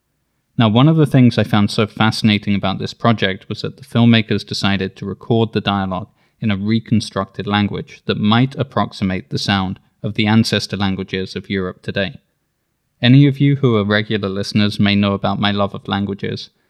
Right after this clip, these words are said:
something I think is quite common among writers. After all, we deal with words.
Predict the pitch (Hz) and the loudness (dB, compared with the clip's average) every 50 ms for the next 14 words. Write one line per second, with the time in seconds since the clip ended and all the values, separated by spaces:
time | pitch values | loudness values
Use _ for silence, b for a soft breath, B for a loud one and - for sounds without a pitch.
0 | _ _ _ - 135 123 120 - 131 120 113 107 - - 113 107 113 120 - - | _ _ _ -2 0 0 2 2 0 0 0 -2 -2 -2 -2 -2 -2 -4 -8 -20
1 | _ _ - - 117 - - - 117 120 - - 104 104 113 123 123 110 104 101 | _ _ -4 -4 -4 -2 0 0 0 0 2 0 2 2 4 4 4 4 4 2
2 | 101 98 98 95 98 113 - - 120 127 - - - 175 110 104 - - 104 101 | 2 0 -2 -4 -6 -6 -4 -4 -4 -2 -4 -6 -4 -4 -4 -4 -4 -4 -2 0
3 | 107 113 110 117 98 - 107 104 98 98 98 - - 101 98 101 104 - - - | 0 0 0 -2 0 0 0 0 0 -2 -4 -4 -4 -4 -4 -4 -6 -8 -8 -12
4 | - - | -12 -12